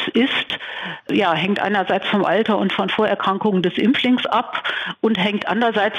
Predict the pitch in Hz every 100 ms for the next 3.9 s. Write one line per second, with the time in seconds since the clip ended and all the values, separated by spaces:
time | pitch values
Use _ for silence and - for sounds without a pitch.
0 | - 196 - 196 - 226 - 185 196 175
1 | 208 233 - - 214 214 226 214 208 -
2 | 214 - 214 208 208 196 196 202 208 202
3 | 208 202 233 233 214 196 - 202 196